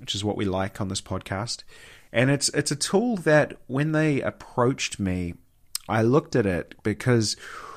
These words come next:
one of the things, and I, I wanna really start this off with a story of where I was,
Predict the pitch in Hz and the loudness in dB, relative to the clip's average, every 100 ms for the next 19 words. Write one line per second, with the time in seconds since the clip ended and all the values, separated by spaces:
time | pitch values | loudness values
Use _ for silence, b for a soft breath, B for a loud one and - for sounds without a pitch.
0 | B B - - - 123 143 156 151 - | B B -20 -20 -8 2 4 4 2 2
1 | 135 139 131 120 107 - - 113 123 120 | 2 2 2 0 0 0 -2 -4 -4 -2
2 | 139 156 226 202 127 - 117 110 101 113 | 0 0 2 4 4 4 4 4 0 0
3 | 101 - 95 92 - 123 113 120 110 92 | 0 -2 -2 0 0 2 4 4 2 0
4 | 101 98 92 90 92 110 143 - | -2 0 0 -2 -2 -2 -2 -4